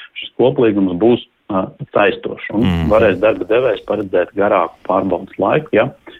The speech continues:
Speaker 1: puses par to būs vienošās. Bet, lai neizklausītos no malas tā, ka tagad ar koplīgumu var sa-, pasliktināt darbinieku tiesisko stāvokli,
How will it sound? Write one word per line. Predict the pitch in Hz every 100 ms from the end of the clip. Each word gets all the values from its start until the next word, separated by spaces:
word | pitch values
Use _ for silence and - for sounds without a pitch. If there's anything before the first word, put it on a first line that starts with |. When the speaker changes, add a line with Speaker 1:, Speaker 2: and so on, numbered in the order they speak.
| _
Speaker 1:
puses | - 120 -
par | -
to | - 101
būs | 104 104
vienošās. | 131 110 90 80 - -
Bet, | 110 107
lai | 120
neizklausītos | 135 151 113 107 101 110 104 98
no | 107 113
malas | 127 104 -
tā, | 131 101
ka | -
tagad | - 101 92
ar | 95
koplīgumu | - 123 123 107 95 92 92
var | 95 90
sa-, | - - - - -
pasliktināt | - 131 117 - 110 98 92
darbinieku | 117 113 92 92 87
tiesisko | - 113 - - 98
stāvokli, | - - 277 180 104 -